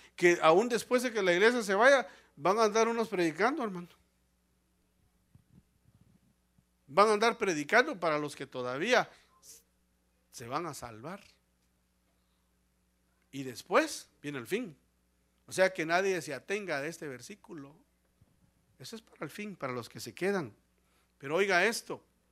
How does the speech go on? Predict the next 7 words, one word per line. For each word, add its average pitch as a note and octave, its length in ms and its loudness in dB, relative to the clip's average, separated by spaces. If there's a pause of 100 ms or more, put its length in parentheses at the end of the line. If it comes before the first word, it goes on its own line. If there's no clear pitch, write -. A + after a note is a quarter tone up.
(1040)
"Y E3 100 -8
si D3 200 -2
aquellos G3+ 580 2
días C3 460 -6
no C#3+ 180 -6
fueren G3+ 340 -4
acortados", D3+ 840 -8